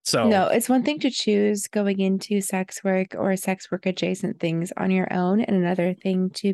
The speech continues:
Speaker 2: be recruited and
Speaker 1: Pressured into it or anything
Speaker 2: pressured
Speaker 1: else,
Speaker 2: or,
Speaker 1: yeah.
Speaker 2: or whatever. But, like, I am absolutely for anyone going to get their bag.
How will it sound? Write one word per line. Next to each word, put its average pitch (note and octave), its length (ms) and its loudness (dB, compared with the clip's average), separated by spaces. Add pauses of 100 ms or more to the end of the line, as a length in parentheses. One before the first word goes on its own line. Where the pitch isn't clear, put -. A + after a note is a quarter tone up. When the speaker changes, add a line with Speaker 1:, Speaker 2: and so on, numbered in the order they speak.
Speaker 2:
be F3+ 500 0 (400)
recruited A3 840 2 (140)
and F3 840 2 (140)
Speaker 1:
Pressured D#3+ 400 2
into D3+ 420 4
it D3 200 4
or C3+ 160 4
anything - 360 4
Speaker 2:
pressured - 40 4
Speaker 1:
else, - 400 2
Speaker 2:
or, B3 60 4 (100)
Speaker 1:
yeah. - 120 0
Speaker 2:
or A#3+ 60 2
whatever. B3 460 2 (720)
But, A3 260 2
like, G3+ 280 0 (680)
I F#3+ 160 2
am D4 260 4
absolutely F#3+ 520 0
for F#3 140 -2
anyone F3+ 480 2
going F3+ 200 2
to F3+ 40 -2
get F3+ 160 -2
their F3 160 0
bag. F3 360 2